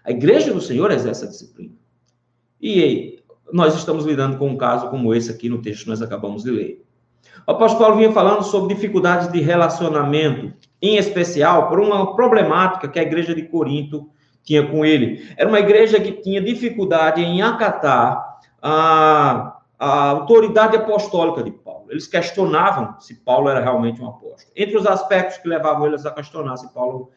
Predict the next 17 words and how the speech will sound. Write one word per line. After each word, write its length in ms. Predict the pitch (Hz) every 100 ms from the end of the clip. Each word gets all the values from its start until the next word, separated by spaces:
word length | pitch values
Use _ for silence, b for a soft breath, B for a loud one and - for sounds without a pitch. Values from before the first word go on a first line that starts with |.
| b b
era 180 | 139 127
ou 80 |
não 300 | 123 113 110
um 140 | 110 143
apóstolo, 580 | 147 170 214 - - B B B
está 360 | 180 - 135
como 160 | - 254
é 80 | 254
que 120 | 254
um 60 |
apóstolo 800 | 233 175 190 185 180 180 175 - - _
comissionado 640 | 180 180 180 170 202 214
por 200 | - 160
Deus, 440 | 123 131 160 190 - - _ _ _ _
ah, 600 | 131 160 156 143 - -
sofre 480 | - 220 202 202 208
tanto 420 | 240 262 262 -